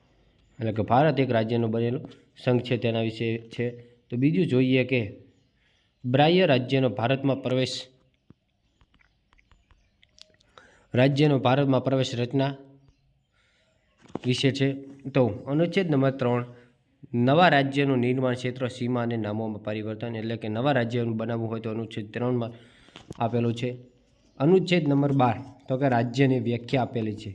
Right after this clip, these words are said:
અનુચ્છેદ બારની અંદર રાજ્યની વ્યાખ્યા આપેલી છે. હું જે અનુચ્છેદ તમને અંદર જણાવું છું તે most આઈ એમ પી છે કે વારંવાર પૂછાતા હોય તેવા અનુચ્છેદ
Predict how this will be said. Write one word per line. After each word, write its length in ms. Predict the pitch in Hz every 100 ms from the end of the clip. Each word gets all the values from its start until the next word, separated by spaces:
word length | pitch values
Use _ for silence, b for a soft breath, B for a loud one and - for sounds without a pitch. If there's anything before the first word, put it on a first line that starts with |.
| -
અનુચ્છેદ 420 | 117 131 131 160
બારની 320 | 135 123 127 123
અંદર 200 | 120 120
રાજ્યની 440 | 107 110 117 147 B B B B -
વ્યાખ્યા 360 | 123 123 139 117
આપેલી 300 | - 120 117
છે. 120 | 127
હું 260 | 113 165
જે 120 | 139 151
અનુચ્છેદ 460 | 143 151 147 147
તમને 420 | 139 135 139 - B B B B
અંદર 180 | 139 143
જણાવું 320 | 123 127 147
છું 140 | 151
તે 100 | 135
most 300 | 123 131 151 - 131
આઈ 120 | 131
એમ 120 | 123
પી 100 | 123
છે 180 | 127 143
કે 160 | 143
વારંવાર 500 | 123 123 131 123 123
પૂછાતા 340 | 135 131 143 139
હોય 140 | 120
તેવા 280 | 123 127 120
અનુચ્છેદ 420 | 120 117 123 127